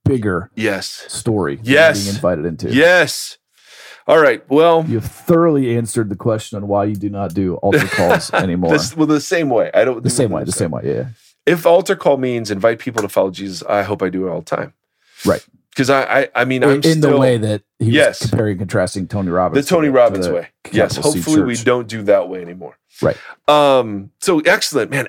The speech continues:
Speaker 2: Excellent questions. Great feedback. Doggone it. This is so fun.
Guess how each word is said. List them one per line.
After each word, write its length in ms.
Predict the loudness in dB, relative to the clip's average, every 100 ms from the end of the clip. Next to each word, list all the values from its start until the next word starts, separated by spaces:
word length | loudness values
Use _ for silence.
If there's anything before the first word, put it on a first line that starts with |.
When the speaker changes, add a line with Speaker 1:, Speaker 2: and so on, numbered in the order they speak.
| -2
Speaker 2:
Excellent 400 | -2 0 -2 -2
questions. 500 | 0 0 0 -8 -8
Great 480 | -8 0 0 0 -4
feedback. 760 | -8 -6 2 4 4 0 _
Doggone 460 | 2 2 2 0 0
it. 140 | -2
This 180 | -4 -6
is 140 | -8 -8
so 300 | 0 0 0
fun. 480 | -2 -2 -4 -8